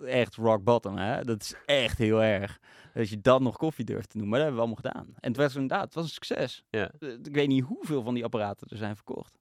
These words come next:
Speaker 1: Maar iedereen kon ineens met één drukje op de knop, binnen tien seconden hadden ze koffie.
Speaker 2: Ja, ja, en dat wat meer leek dan die, eh, dan die filterbakken.
Speaker 1: Ja.
Speaker 2: En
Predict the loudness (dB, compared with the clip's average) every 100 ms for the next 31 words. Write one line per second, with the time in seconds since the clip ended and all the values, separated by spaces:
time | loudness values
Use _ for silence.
0 | _ -8 -4 -4 -4 -6 -6 -8 -8 -6
1 | -4 -6 -8 -12 -8 -6 -4 -6 -6 -10
2 | -10 -10 -10 -10 -4 4 6 6 4 2
3 | -2 -2 -2 -2 0 2 2 0 -4 -2
4 | -2 -2 -4 -6 -6 -6 -10 -12 -12 -10
5 | -10 -12 -8 -8